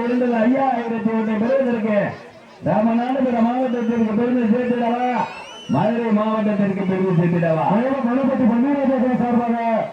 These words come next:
Speaker 2: ஐநூத்தி ஒன்று சிறப்பு பரிசு வழங்க காத்துக் கொண்டிருக்கிறார்கள்.
Speaker 1: எக்கச்சக்கமான சிறப்பு பரிசுகள் வந்து குவிந்த வண்ணம் உள்ளன. விழா கமிட்டி வழங்கும் பரிசு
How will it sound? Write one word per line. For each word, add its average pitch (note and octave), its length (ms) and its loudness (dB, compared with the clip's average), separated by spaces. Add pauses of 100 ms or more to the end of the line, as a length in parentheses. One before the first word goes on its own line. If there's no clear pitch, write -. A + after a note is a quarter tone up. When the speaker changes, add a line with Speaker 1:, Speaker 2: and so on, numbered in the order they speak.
(280)
Speaker 2:
ஐநூத்தி C#4+ 320 2
ஒன்று B3+ 200 2
சிறப்பு A#3+ 260 2
பரிசு A#3 200 0
வழங்க A3+ 240 0
காத்துக் G#3+ 260 -2
கொண்டிருக்கிறார்கள். G3 800 -2 (280)
Speaker 1:
எக்கச்சக்கமான A#3+ 840 0 (180)
சிறப்பு B3+ 400 0
பரிசுகள் A#3+ 460 0
வந்து C4 300 0
குவிந்த B3+ 520 0
வண்ணம் G#3+ 300 2
உள்ளன. F#3+ 220 0 (800)
விழா G#3+ 260 2 (120)
கமிட்டி G3+ 400 0
வழங்கும் G#3+ 420 2
பரிசு G#3+ 240 2